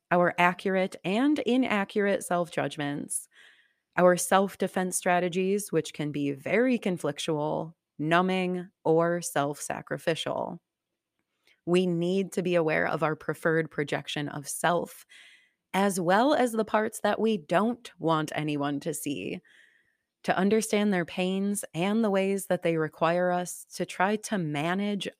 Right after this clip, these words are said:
others so that we can avoid that pain. Otherwise, we're doomed to recreate it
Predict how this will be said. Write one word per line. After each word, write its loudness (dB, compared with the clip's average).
others 0
so 6
that 4
we 4
can 0
avoid 2
that -4
pain. -8
Otherwise, 0
we're 2
doomed 0
to 0
recreate -2
it -4